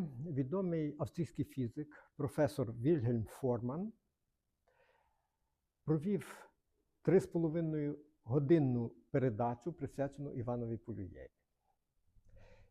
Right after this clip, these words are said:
І в тій передачі він сказав буквально такі слова: «Іван Полюй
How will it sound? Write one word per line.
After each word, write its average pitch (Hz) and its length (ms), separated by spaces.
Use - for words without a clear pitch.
І 170 100
в 123 40
тій 214 120
передачі 180 540
він 151 140
сказав 135 680
буквально 123 360
такі 117 280
слова: 95 520
«Іван 185 280
Полюй 151 540